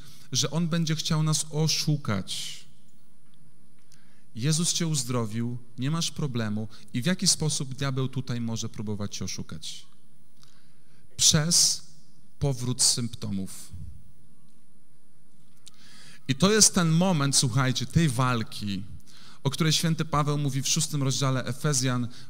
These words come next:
od jedenastego do trzynastego wersetu. Tam jest napisane o tym, by, zresztą może to od razu przeczytam. Na tym sobie zbudujemy tą ostatnią część tej konferencji.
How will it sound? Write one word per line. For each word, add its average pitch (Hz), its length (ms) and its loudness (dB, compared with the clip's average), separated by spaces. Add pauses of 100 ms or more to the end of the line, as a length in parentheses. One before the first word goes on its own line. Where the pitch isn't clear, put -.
(400)
od 131 120 0
jedenastego 139 560 4
do 123 120 0
trzynastego 131 600 2
wersetu. 123 680 2 (480)
Tam 135 140 2
jest 135 140 4
napisane 135 580 2
o 131 100 0
tym, 127 180 -4
by, 127 320 2 (2250)
zresztą 135 320 0
może 123 280 2
to 123 100 0
od 117 80 0
razu 113 240 0
przeczytam. 110 520 -2 (2000)
Na 117 120 2
tym 123 120 2
sobie 117 220 2
zbudujemy 117 520 4
tą 113 140 2
ostatnią 117 420 2
część 113 220 2
tej 110 120 0
konferencji. 107 600 0